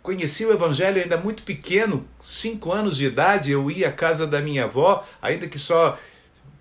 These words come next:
fosse entregar a minha vida a Jesus com, com onze anos, eu ia à casa da minha avó e eu ouvia a minha velhinha dizendo que a Bíblia tem resposta pra tudo. E é verdade, a,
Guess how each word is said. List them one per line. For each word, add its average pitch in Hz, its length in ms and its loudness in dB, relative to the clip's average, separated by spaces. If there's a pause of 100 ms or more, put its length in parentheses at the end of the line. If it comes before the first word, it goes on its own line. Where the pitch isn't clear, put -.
fosse 147 280 -6
entregar 151 360 0
a 151 60 2
minha 143 160 4
vida 151 160 -2
a 147 40 4
Jesus 127 380 -2
com, 135 300 -4 (160)
com 160 160 -2
onze 156 220 -2
anos, 170 260 2
eu 170 80 0
ia 202 120 2
à - 40 0
casa 190 240 0
da 170 100 -6
minha 156 200 -4
avó 170 340 4 (240)
e 202 140 -4
eu 196 140 4
ouvia 180 520 0 (260)
a - 260 -10
minha 151 220 -6
velhinha 151 400 0
dizendo 147 560 0 (360)
que - 100 -2
a 151 60 4
Bíblia 160 280 -4
tem 160 140 -4
resposta 147 560 -2
pra - 160 -6
tudo. 151 420 -8
E 190 120 0
é - 20 0
verdade, 196 720 2
a, 147 160 0